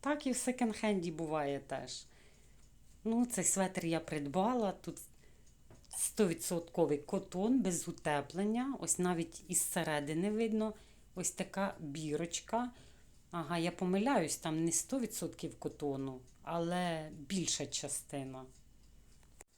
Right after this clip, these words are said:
Тож толстовка відправляється до мого кошика. Ось іще один поло-светр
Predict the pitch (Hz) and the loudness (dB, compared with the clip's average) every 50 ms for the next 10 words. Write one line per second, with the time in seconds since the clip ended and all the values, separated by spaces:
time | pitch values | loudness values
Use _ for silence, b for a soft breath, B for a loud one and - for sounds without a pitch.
0 | - - - - - - - - - - 220 208 - - - - 180 175 - - | -14 -12 -10 -10 -10 -12 -16 -6 0 2 2 4 2 2 2 2 0 0 0 -2
1 | - - 294 311 294 - 247 233 233 - - 160 151 156 175 196 214 214 208 208 | 0 0 0 0 2 2 0 0 2 0 0 0 2 4 4 6 6 6 4 2
2 | - - 196 180 170 170 277 285 226 190 147 175 165 - - - 147 143 139 - | 0 -2 -2 -2 2 4 6 6 6 6 4 2 -2 -2 -2 -2 0 0 -2 -4
3 | - 147 - - 147 139 B B B B B B B B B B B - 226 262 | -8 -10 -12 -14 -14 -14 B B B B B B B B B B B 0 0 2
4 | 277 - - - 285 269 - - - 202 190 190 190 180 160 175 170 160 156 147 | 2 2 2 2 4 4 4 4 4 2 2 0 0 -2 0 0 0 0 -2 -4
5 | B B B B B B B B B - - - - - - - - 185 170 170 | B B B B B B B B B -20 -20 -20 -20 -20 -20 -2 2 4 4 6
6 | 165 156 151 156 143 - - - - 160 151 151 147 147 143 - - 151 147 | 4 4 2 2 2 2 0 0 0 0 2 2 2 0 -2 -6 -8 -10 -10